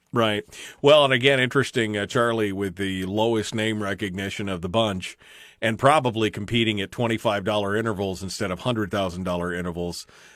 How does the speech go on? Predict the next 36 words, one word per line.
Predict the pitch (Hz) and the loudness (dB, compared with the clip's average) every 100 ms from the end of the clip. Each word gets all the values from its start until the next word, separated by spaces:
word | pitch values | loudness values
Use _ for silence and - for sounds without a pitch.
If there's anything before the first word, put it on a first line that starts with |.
| _ | _
as | 95 92 | -4 0
far | 120 104 | 0 0
as | 92 | 0
donations | - 98 104 113 104 90 | -2 -2 0 -2 -2 -8
go. | - 92 85 87 - | -4 -2 -2 -4 -4
Um, | 92 87 85 82 - - - _ _ _ | -4 -2 -4 -6 -14 -20 -20 _ _ _
yeah, | 104 87 78 | -4 -2 -4
I | 82 | -4
mean, | 107 101 | -2 -2
it's | 92 | -2
everything | 123 123 127 117 | 0 0 0 -2
that | 104 | -2
I | 101 | -2
can | 113 98 | -2 -2
do | 95 | -2
to | 92 | -4
try | - 104 98 | -2 -2 0
and | 98 90 | -2 -2
just | 95 - | -4 -2
get | 101 - | -2 -2
Charlie's | 110 104 95 92 | -2 0 -2 -2
name | 101 104 101 | 0 0 0
out | 87 - | -4 -2
there | 87 | -4
for | - | -4
people, | 87 95 85 85 | -6 -6 -4 -4
because | 90 95 90 | -4 -4 -4
we | 98 | -4
need | 92 98 95 | -2 -2 -2
that | 87 85 - | -2 -4 -2
other | 90 82 | -4 -4
choice. | 80 - 90 71 - | -6 -6 -4 -6 -8
I, | 92 113 | -6 -4
again, | 131 175 117 | 0 2 2
I | 127 | 0
was, | 127 156 | 2 0